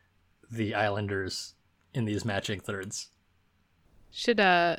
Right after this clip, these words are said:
Speaker 2: they should do that for the, in, um, there should be, like, a Thrashers alumni game eventually.
Speaker 1: It would look so bad.
Speaker 2: <laughs> They can play, they can play the, uh, Islanders alumni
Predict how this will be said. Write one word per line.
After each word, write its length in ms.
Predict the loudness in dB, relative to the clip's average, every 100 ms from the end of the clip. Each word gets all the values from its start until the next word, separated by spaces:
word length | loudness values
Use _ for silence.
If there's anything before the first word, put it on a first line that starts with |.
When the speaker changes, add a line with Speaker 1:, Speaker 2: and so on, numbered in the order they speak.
| -2
Speaker 2:
they 140 | -2
should 240 | 0 -2 0
do 140 | 2
that 260 | 2 0 -2
for 300 | -2 0 0
the, 240 | 0 0 -2
in, 180 | -6 -8 -8
um, 500 | -6 -4 -6 -10 -14 -18 -20 _ -20 _ _ -4 0
there 120 | 0
should 220 | 0 0
be, 160 | 0 2
like, 240 | 0 0
a 380 | -2 0 -4 -6 -14 -20 _ 2
Thrashers 500 | 4 6 4 0 0
alumni 540 | 0 0 0 0 0
game 440 | -2 -6 -6 -10 -12 _ _ 0
eventually. 380 | 4 6 6 4
Speaker 1:
It 100 | 4
would 100 | 2
look 80 | -2
so 300 | 0 0 2
bad. 440 | 2 2 0 0
Speaker 2:
<laughs> 60 | -4 -4 2 6 6 8 6 10
They 80 | 8
can 180 | 8 2
play, 540 | 4 6 8 6 2 -10 -20 -20 -12 -6 -2 -4 -6 -14 -8 -6 -6 -6
they 160 | 2 4
can 200 | 4 2
play 280 | 4 4 6
the, 180 | 6 6
uh, 300 | 2 -2 -6 -12 _ _ _
Islanders 520 | 4 4 4 0 0
alumni 480 | -2 -4 -4 -6 -8